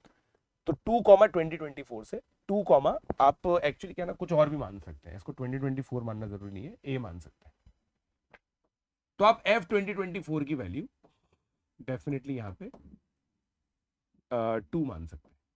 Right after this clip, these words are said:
ठीक है। तो एक वैल्यू एफ़ ट्वेंटी ट्वेंटी फ़ोर की वन आ गई, एक वैल्यू एफ़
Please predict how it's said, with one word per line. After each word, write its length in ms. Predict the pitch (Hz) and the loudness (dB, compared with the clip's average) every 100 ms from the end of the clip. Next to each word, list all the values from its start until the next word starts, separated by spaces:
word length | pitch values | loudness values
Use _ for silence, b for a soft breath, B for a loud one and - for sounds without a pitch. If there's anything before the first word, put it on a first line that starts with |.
| _ _ _ - | _ _ _ -14
ठीक 120 | 165 | -14
है। 60 | 147 _ _ _ _ | -16 _ _ _ _
तो 100 | 185 - | -14 -2
एक 220 | 190 220 | 0 0
वैल्यू 320 | 185 139 92 80 - | 0 0 -2 -8 -2
एफ़ 160 | 151 156 | -2 -2
ट्वेंटी 220 | 165 160 | -4 -6
ट्वेंटी 260 | 156 156 147 | -6 -8 -8
फ़ोर 180 | 143 143 | -8 -8
की 100 | 135 | -8
वन 180 | 131 | -6
आ 60 | 160 | -6
गई, 180 | 170 139 | -8 -10
एक 200 | 135 147 | -12 -12
वैल्यू 220 | 127 120 135 | -12 -12 -10
एफ़ 140 | 123 | -12